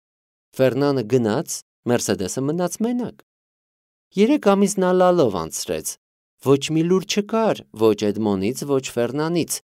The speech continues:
չկար ոչ ոք, բացի վշտից մեռնող ծերունուց։ Մի անգամ, ըստ իր սովորության, Մարսելից Կատալանի տանող երկու ճանապարհների խաչմերուկում ամբողջ օրը նստելուց հետո,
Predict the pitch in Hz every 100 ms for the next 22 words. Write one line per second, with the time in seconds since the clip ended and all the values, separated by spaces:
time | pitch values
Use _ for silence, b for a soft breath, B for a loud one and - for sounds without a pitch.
0 | _ - 214 240 233 202 220 208 - 247
1 | 247 - _ _ _ 123 123 135 117 123
2 | - 127 - 117 113 117 156 165 - -
3 | 160 185 185 175 - - - _ _ _
4 | _ _ _ - 127 113 101 101 196 202
5 | 202 _ _ - 175 - 143 - 127 127
6 | 131 135 - 185 156 143 143 165 165 202
7 | 202 - 151 147 156 165 156 117 - 131
8 | 151 131 110 120 123 - 147 90 98 104
9 | 110 123 139 - 117 - 113 117 123 143
10 | 123 110 135 - 165 151 113 107 120 117
11 | 120 - 117 -